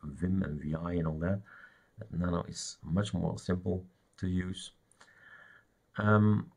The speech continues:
probably get a lot of comments from the V I, um, guys, because they're really, um, enthusiastic, and I do need, I do teach, uh, V I, but it's, um, for a beginner a bit too difficult.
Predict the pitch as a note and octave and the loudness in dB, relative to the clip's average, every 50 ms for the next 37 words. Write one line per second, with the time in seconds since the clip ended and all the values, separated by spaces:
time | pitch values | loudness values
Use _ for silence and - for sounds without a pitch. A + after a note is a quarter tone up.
0 | _ _ _ _ - B2 A#2+ A2+ G2+ F#2+ E2+ - E2 D2+ - F2 F2 F2 E2+ - | _ _ _ _ 4 6 8 8 8 6 4 2 2 2 2 2 2 2 0 0
1 | - - F2+ E2 E2 E2+ E2+ D#2+ - - - D#2+ D#2 D#2 D2+ E2 - - D#2+ D#2+ | 0 0 2 4 4 4 2 0 -4 -8 -6 -6 -4 -4 -4 -6 -8 -6 -4 -2
2 | D#2 D#2 D#2 D2+ D2+ D2+ - - - - D2 C#2+ C#2+ D2 C#2+ C#2+ D2 - - _ | 0 0 0 0 -2 -2 -4 -6 -8 -8 -8 -8 -10 -12 -14 -16 -18 -20 -20 _
3 | _ _ _ _ _ _ _ _ _ _ _ _ _ - - E2 D#2 D2+ D2 D2+ | _ _ _ _ _ _ _ _ _ _ _ _ _ -8 -4 -4 -4 -4 -6 -10
4 | - - - - - D#2+ D#2 D#2 E2 E2 E2 E2+ E2 D#2+ E2 E2 E2 F2 F2 F2 | -12 -14 -14 -14 -12 -12 -10 -6 -4 -4 -4 -4 -4 -2 0 2 4 4 4 4
5 | F2 F2 E2 E2 D#2+ D#2+ D#2+ A2 - _ _ _ _ _ _ _ _ _ _ _ | 4 4 4 2 0 -2 -4 -6 -12 _ _ _ _ _ _ _ _ _ _ _
6 | - - D2+ C#2 C#2+ C#2+ C#2 D2 D#2 - _ - F#2+ F#2 - F2 D#2+ D#2+ E2 D#2+ | -16 -14 -12 -12 -12 -12 -14 -16 -18 -12 _ -4 -2 -2 0 -2 -2 0 0 -2
7 | E2 - - - - - - - F2+ F2 F2+ - F#2 F#2 - - _ _ _ _ | -2 -4 -8 -12 -14 -12 -8 -6 -4 -2 -2 -4 -6 -8 -12 -18 _ _ _ _
8 | _ _ _ _ - A2+ F#2+ F#2 B2+ C3+ C3 A2+ G#2 G2 F#2+ - - - D#2 - | _ _ _ _ -8 -6 0 2 4 6 6 6 4 2 0 -2 -4 -6 -6 -2
9 | - - - - - G2 F#2 F#2 - - - - _ - - D#2+ E2 F2 F2 F2 | 0 0 0 2 2 2 2 2 0 -4 -12 -14 _ -12 -10 -8 -8 -8 -8 -8
10 | G#2+ - - - E2 E2+ F2+ F2 E2 D#2+ D#2+ E2 - - _ - - - - E2+ | -10 -10 -10 -6 -2 2 2 2 2 2 -2 -6 -10 -10 _ -8 -6 -6 -6 -8
11 | - - - - - - D#2 D2+ D2+ F2+ F#2+ - _ _ - - - - - - | -8 -8 -10 -8 -6 -6 -4 -4 -6 -8 -12 -16 _ _ -20 -20 -18 -18 -18 -20
12 | - - - - - - - G#2 G#2 G2 E2+ E2 D#2+ - C#2+ C2 C2 C2 - - | -20 -20 -20 -18 -12 -2 2 4 4 4 4 0 -2 -4 -6 -6 -4 -6 -6 -6
13 | - - - - - - - - E2 - - G#2+ - - - - - | -8 -12 -10 -10 -12 -12 -10 -6 -2 0 0 0 0 -4 -14 -16 -16